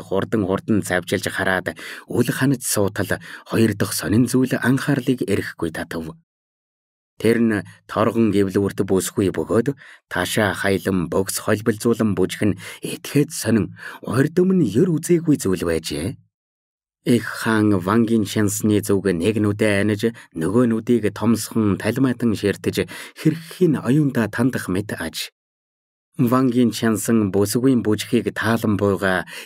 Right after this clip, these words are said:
их хаанаас нуйч гэж хичээсэнгүй.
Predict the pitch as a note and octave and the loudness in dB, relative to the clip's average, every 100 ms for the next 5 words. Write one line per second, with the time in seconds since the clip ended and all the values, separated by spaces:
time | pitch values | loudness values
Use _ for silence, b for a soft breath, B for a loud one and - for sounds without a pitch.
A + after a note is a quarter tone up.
0 | - E2 - - C3 C#3+ A#2+ A#2+ G#2 C3+ | -4 -4 -4 0 2 2 2 0 2 2
1 | B2 - E3+ E3 - G#2 F#2+ E2+ D3 C3 | 0 -2 -4 -2 -6 -2 -2 -2 -2 -2
2 | E2 | -4